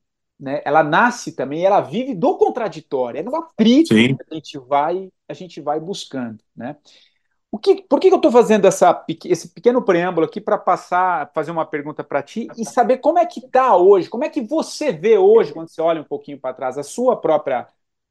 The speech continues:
Speaker 1: vida e a sua própria jornada, por tudo que você também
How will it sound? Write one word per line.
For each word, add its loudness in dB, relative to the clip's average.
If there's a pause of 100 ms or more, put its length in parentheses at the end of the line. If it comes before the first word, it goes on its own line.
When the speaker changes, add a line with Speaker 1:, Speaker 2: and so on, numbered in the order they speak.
(160)
Speaker 1:
vida -6
e 0
a -4
sua -4
própria -4
jornada, -6 (1000)
por 2
tudo 4
que 2
você 4
também 2